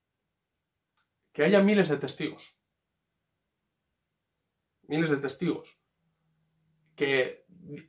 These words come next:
que digan que un berlinés de, bueno, de la R D A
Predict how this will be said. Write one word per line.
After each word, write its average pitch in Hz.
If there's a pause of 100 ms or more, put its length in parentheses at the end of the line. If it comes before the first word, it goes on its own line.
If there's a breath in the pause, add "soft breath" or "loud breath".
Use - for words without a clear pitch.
(180)
que 143
digan - (160)
que 139
un 143
berlinés 135
de, - (140)
bueno, -
de -
la -
R 143
D 139
A -